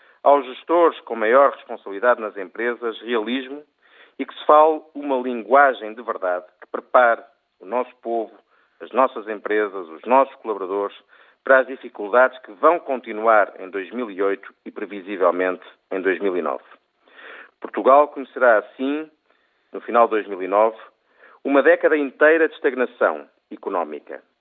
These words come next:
algo que nunca tinha sido visto na nossa história mais recente, pelo menos nos últimos cem ou noventa anos. O mundo está realmente muito perigoso. Como costuma dizer o professor Hernani Lopes,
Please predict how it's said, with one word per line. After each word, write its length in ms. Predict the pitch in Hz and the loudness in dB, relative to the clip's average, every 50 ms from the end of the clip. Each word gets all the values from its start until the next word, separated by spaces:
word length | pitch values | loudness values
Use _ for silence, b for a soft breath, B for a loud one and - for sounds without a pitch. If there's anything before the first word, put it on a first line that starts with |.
| _ _ | _ _
algo 400 | 117 127 143 151 156 143 143 - | 4 6 6 4 2 -2 -8 -16
que 120 | _ - 120 | _ -10 -8
nunca 580 | 123 135 175 202 190 _ _ - 143 131 - - _ | -4 -4 -4 -4 -6 _ _ -4 -4 -4 -4 -8 _
tinha 160 | 131 117 107 - | -8 -8 -8 -8
sido 200 | - 120 92 95 | -10 -16 -18 -12
visto 300 | 90 113 131 123 - - | -10 -10 -10 -10 -6 -4
na 80 | 110 104 | -2 0
nossa 260 | 107 107 101 - 104 | 0 -2 -2 -4 -8
história 640 | - - - - 107 107 107 107 107 104 104 104 - | -12 -4 2 4 4 4 4 2 0 0 -2 -2 -4
mais 280 | - 98 104 107 104 - | -2 0 2 2 2 0
recente, 440 | - - - _ 156 156 147 - - - _ _ _ _ | -2 -10 -8 _ 0 0 0 0 -6 -14 _ _ _ _
pelo 200 | _ 104 101 101 | _ -4 -2 -2
menos 340 | 101 107 113 117 113 104 95 | 0 2 2 2 2 0 -4
nos 140 | 101 104 92 | -6 -6 -4
últimos 560 | 110 110 107 - - 98 98 95 92 87 82 - - _ _ - - - | -6 -6 -8 -8 -12 -12 -10 -10 -10 -10 -12 -16 -20 _ _ -20 -2 2
cem 420 | - 107 104 101 101 98 98 - _ _ | 4 4 4 2 -2 -6 -8 -12 _ _
ou 100 | - 104 | -6 -4
noventa 360 | 98 98 87 98 92 87 - 87 | -4 -2 -2 -2 -4 -2 -2 -2
anos. 240 | 78 67 65 65 - - _ _ _ _ _ - B B B B B B B B B B | -2 -2 -6 -12 -20 -20 _ _ _ _ _ -20 B B B B B B B B B B
O 80 | - 117 | -2 0
mundo 240 | 123 139 156 160 147 | 2 2 2 0 -2
está 420 | - - - 139 139 139 135 - - | -4 0 4 6 6 6 4 2 -2
realmente 580 | 110 120 127 117 113 110 120 127 131 127 123 - _ _ _ _ | -6 0 2 2 4 4 2 -2 -2 -4 -6 -12 _ _ _ _
muito 240 | - 120 131 123 | -8 -8 -8 -8
perigoso. 420 | - - 110 98 87 82 76 71 - _ _ _ _ _ b b b b b b b b b b | -6 -8 -8 -8 -8 -10 -10 -12 -16 _ _ _ _ _ b b b b b b b b b b
Como 260 | - 127 123 120 120 | 0 2 2 2 -2
costuma 360 | - - - - 160 156 151 | -8 -12 -6 -2 2 2 2
dizer 560 | 139 131 131 113 101 104 110 107 101 92 87 - | 2 2 -2 -6 -4 0 2 4 4 2 2 -2
o 120 | - - 104 | -8 -16 -10
professor 640 | - 113 107 - - - 123 113 107 98 - - - | -10 -10 -10 -8 -2 2 4 4 4 4 2 -4 -8
Hernani 460 | - 90 90 85 92 117 120 113 101 | -6 -4 -4 0 0 0 0 0 -2
Lopes, 400 | 95 95 113 123 120 123 - - | 0 2 2 2 2 0 -6 -16